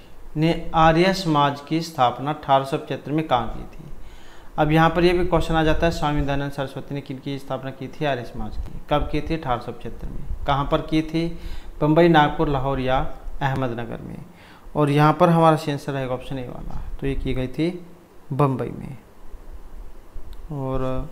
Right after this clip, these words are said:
अठारह सौ सतहत्तर में जो है इसका मुख्यालय, अ, लाहौर में बनाया गया था। और इन्होंने अठारह सौ चौहत्तर ईस्वी में सत्यार्थ प्रकाश की रचना की,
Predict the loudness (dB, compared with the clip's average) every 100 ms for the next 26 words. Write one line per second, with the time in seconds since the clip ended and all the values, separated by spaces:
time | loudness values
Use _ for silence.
0 | -2 2 6 6 6 0 0 0 -2 -2
1 | 0 2 0 0 -2 -4 -4 -2 -2 2
2 | 2 2 -2 -8 -10 -10 -12 -10 -2 0
3 | 2 4 6 6 8 4 2 0 -4 -6
4 | -6 -8 -8 -6 -2 2 2 4 2 4
5 | 6 6 2 0 0 0 -2 -2 -4 -2
6 | -4 4 4 4 0 0 0 0 -2 -2
7 | -2 0 0 -2